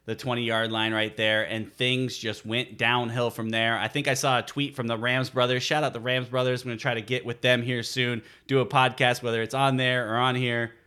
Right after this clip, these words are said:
But they tweeted out, "After that Henderson football, we had seven plays for minus nineteen yards over the next three series to start that half." Ugh.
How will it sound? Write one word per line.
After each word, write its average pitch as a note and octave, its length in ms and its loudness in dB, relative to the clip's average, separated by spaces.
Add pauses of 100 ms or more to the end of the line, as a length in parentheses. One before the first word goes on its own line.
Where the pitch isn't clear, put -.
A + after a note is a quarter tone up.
(160)
But A#2+ 120 -2
they D#3 140 2
tweeted D#3 320 0
out, C3+ 240 4
"After F3+ 300 -2
that F3 180 0
Henderson E3 420 -2
football, A2+ 600 0 (220)
we C3+ 140 0
had C3+ 260 2 (100)
seven F3 540 0
plays G#2+ 580 -2 (320)
for C3+ 120 2
minus C3 500 0
nineteen F3 680 0
yards G#2 580 0
over C3 240 2
the B2 120 2
next C3 380 0 (160)
three D3+ 260 -2
series C#3 520 -2
to A2+ 100 -8
start A#2+ 280 -2
that G#2 220 -4
half." G#2+ 400 -2 (520)
Ugh. G#2 480 4